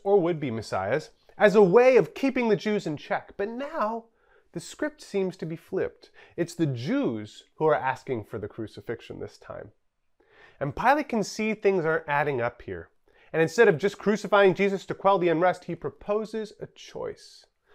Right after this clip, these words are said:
between Jesus and Barabbas. Now, historically,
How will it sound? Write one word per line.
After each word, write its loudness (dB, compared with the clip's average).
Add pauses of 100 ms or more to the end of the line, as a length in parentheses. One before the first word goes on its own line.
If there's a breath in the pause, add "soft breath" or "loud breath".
(140 soft breath)
between -6
Jesus -14 (420)
and -8
Barabbas. -12 (880)
Now, 4
historically, 0